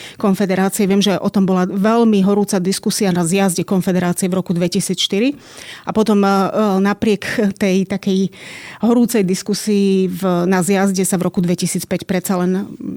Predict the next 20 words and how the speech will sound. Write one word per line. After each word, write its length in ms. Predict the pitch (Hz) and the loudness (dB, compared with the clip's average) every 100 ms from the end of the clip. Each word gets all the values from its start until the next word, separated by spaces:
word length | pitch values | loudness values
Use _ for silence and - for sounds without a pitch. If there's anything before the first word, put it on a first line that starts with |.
| - - | -10 -10
k 40 | |
te-, 160 | - - | -6 -6
k 100 | 185 | -4
tomu 220 | 208 190 | 0 0
podpisu 400 | 190 190 202 - | -2 -4 -4 -4
pristúpilo. 640 | 180 175 - 185 202 220 277 - - - - - - - - | -4 -4 -4 -2 0 0 0 -6 -20 -20 -18 -18 -16 -10 -4
A 240 | 208 202 | 0 2
ja 140 | 202 | 2
už 160 | 247 - | 2 0
v 60 | - | 0
tom 80 | 214 | 0
období 540 | 202 190 202 185 185 | 2 0 2 2 2
som 400 | 180 196 185 180 | 0 2 2 2
sama 460 | 160 - 208 185 175 | 0 -2 0 2 0
ako 240 | - 180 | 0 -2
zástupkyňa 640 | 170 175 170 180 - 180 160 | 0 -2 -4 -6 -2 0 2
mladých 420 | 196 208 196 180 | 2 2 2 0
kritizovala 840 | - 214 220 202 202 208 214 220 196 | 0 0 2 2 2 2 2 2 0
takéto 380 | 220 208 208 202 | -2 -2 0 0
rozhodnutie. 720 | 185 202 208 220 - 226 | 2 4 4 2 2 0